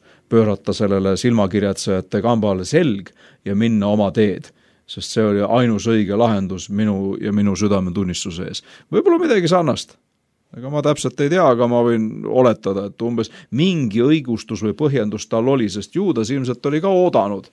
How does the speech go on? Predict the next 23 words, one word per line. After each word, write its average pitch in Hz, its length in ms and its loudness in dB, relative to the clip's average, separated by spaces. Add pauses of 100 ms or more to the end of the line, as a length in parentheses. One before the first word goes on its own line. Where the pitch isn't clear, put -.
(500)
et 107 240 -4
Jeesus 117 540 0 (260)
annab 120 320 0
talle 123 320 4 (240)
rahandusministri 127 800 0
portfelli 143 960 4
oma 135 320 2
tulevases 123 480 4
messiariigis 120 800 0
ja 104 80 0
siis 110 180 -4
ühel 127 160 4
hetkel 110 320 0
ta 110 80 -2
saab 113 300 0
aru, 117 240 4
et - 180 -20 (240)
ei 120 320 0
tule. 131 300 4 (720)
See 135 240 2
projekt 120 560 0 (340)
on 117 220 -2
tulevikuversioon. 107 1200 0